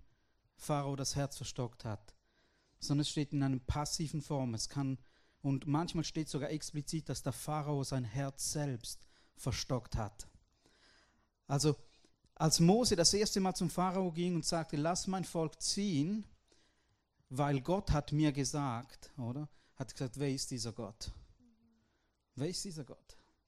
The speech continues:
Ich lass dich sicher nicht gehen“, oder? Und man darf nicht vergessen, in der, in der ägyptischen Kultur zur damaligen Zeit, der Pharao war Gott gleich. Der Pharao wurde als Gott angebetet.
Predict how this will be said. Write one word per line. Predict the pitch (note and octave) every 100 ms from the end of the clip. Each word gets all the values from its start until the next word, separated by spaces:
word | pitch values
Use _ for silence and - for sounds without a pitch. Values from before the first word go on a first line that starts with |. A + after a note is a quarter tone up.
| _ _ _ _ _ _ _ _ _ _ _ _ _ _ -
Ich | D#3 -
lass | B2+ A2+
dich | A#2 -
sicher | C#3+ C#3
nicht | B2 B2 -
gehen“, | B2 A2+
oder? | A2 B2+ - - - -
Und | - D3
man | D#3+
darf | F3 -
nicht | G3
vergessen, | F3+ E3+ F3+ F#3 E3+
in | E3
der, | D3+ D3+ D#3
in | D#3+
der | D3
ägyptischen | C3+ F#3+ G3+ - F3
Kultur | - D3+ - A3
zur | -
damaligen | C#3+ E3 D#3+ D3 C#3
Zeit, | - F#3 D3+
der |
Pharao | B2+ - F#3 F#3 E3+ D3 C3
war | B2 A#2+
Gott | F3 F#3+ -
gleich. | - D#3+ A2+ F#2 - - - _ _ - - -
Der |
Pharao | C#3 F3 F#3+ G3 G3 D3
wurde | C#3+ F3 D#3+
als | C#3+ - -
Gott | F3 -
angebetet. | E3+ E3 D#3 C#3+ A#2 F#2+ G#2 -